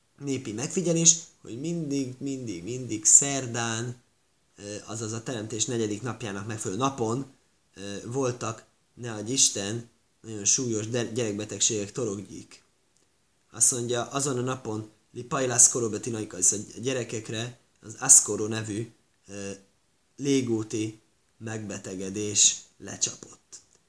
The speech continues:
Hú, se, se, soninu be, be, berevi, hú, se, soninu, ez, amit tanultunk, így itt egy a Talmud, vagy Misna, ezt már nem tudom.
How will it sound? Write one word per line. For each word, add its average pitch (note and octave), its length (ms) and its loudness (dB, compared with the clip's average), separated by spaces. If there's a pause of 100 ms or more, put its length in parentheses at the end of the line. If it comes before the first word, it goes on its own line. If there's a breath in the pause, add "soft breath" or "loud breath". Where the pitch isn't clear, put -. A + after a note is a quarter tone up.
(240)
Hú, G3 340 2 (180)
se, D#3 220 4
se, D3 280 12
soninu D#3 560 8
be, B2 340 4
be, A#2+ 380 2
berevi, A#2+ 920 4 (380)
hú, F3 200 4
se, F#3 120 6
soninu, C#3+ 480 8
ez, G3+ 220 6
amit D3+ 200 8
tanultunk, D#3 600 6 (640)
így B2+ 160 -4
itt C#3 160 -2
egy A#2+ 180 -2
a A2 100 -2
Talmud, D3 340 6
vagy G#2+ 140 2
Misna, D3 300 6
ezt A#2 160 4
már F#2+ 160 -4
nem G3 180 2
tudom. A#3 400 4